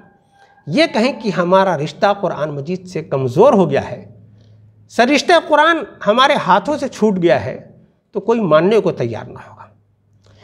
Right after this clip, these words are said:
इसलिए कि उसकी आंखों के सामने मनाजिर ये हैं कि हमारी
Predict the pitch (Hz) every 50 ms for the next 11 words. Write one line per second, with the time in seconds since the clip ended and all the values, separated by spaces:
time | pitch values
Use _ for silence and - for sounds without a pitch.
0 | - 349 349 - 403 392 381 381 370 381 349 285 - - - 339 262 247 254 254
1 | - 330 330 - 320 240 - 254 254 247 269 302 302 247 226 220 214 233 254 269
2 | 381 359 262 196 180 139 - 127 151 226 294 - - - _ _ _ _ _ _
3 | - 294 254 233 269 262 277 311 330 311